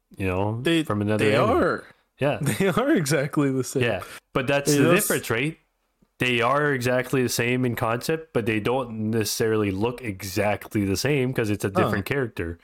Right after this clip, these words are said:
Speaker 2: They have different names. They have different tendencies. They get different colored eyes, different colored
Speaker 1: Exactly.
Speaker 2: hair.
Speaker 1: Exactly.
Speaker 2: But the design is the same.
Speaker 1: Yeah. So
Speaker 2: And
Speaker 1: it's
Speaker 2: they don't get copyright claims, so
Speaker 1: No. 'Cause you can't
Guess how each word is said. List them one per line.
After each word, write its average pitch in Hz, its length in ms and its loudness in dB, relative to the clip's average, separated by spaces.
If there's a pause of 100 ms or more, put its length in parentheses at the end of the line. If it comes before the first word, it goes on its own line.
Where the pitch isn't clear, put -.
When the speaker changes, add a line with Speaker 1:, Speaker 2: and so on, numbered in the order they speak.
(440)
Speaker 2:
They 135 160 -2
have 131 180 -2
different 127 340 -2
names. 113 540 -2
They 127 100 0
have 123 200 -2
different 135 320 -2
tendencies. 113 720 0
They 123 120 0
get 127 260 -2
different 139 320 0
colored 135 340 2
eyes, 120 300 0
different 127 320 -4
colored 127 240 4
Speaker 1:
Exactly. 123 240 0
Speaker 2:
hair. 104 340 -4 (200)
Speaker 1:
Exactly. 110 500 -2
Speaker 2:
But 143 140 -2
the 170 100 2
design 135 640 0
is 147 160 0
the 175 80 2
same. 247 500 -2
Speaker 1:
Yeah. 110 280 0 (720)
So - 160 -2
Speaker 2:
And 127 100 2
Speaker 1:
it's 117 80 0
Speaker 2:
they 127 120 4
don't 180 220 2
get 117 200 -2
copyright 143 520 -2
claims, 110 400 -2
so 147 440 2 (120)
Speaker 1:
No. 123 260 -2 (720)
'Cause 127 160 0
you 143 80 2
can't 156 320 0